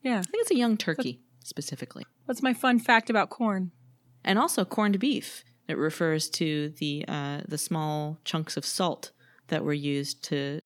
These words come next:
Speaker 2: prepare the beef. So it's corned. It's prepared with corns of salt.
Speaker 1: Huh.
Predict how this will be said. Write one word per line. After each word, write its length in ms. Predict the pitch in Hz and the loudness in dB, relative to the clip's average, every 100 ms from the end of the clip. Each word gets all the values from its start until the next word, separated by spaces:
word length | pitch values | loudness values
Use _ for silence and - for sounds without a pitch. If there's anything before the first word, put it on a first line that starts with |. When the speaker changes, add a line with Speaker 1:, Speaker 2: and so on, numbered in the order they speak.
| - | -6
Speaker 2:
prepare 380 | 165 - 143 | -4 0 -2
the 100 | 143 | -2
beef. 280 | - 135 135 | -4 -4 -4
So 180 | - 147 | -4 -4
it's 140 | 143 - | -4 -6
corned. 460 | - 196 156 147 - - _ _ _ - | -2 0 0 -4 -8 -18 _ _ _ -12
It's 120 | 156 | -10
prepared 360 | - - 151 | -8 -8 -8
with 140 | 151 - | -8 -4
corns 340 | - 240 247 | 0 2 2
of 100 | 247 | 2
salt. 380 | - 131 123 - _ - | 0 -2 -4 -10 _ -8
Speaker 1:
Huh. 340 | - 302 185 | 0 2 2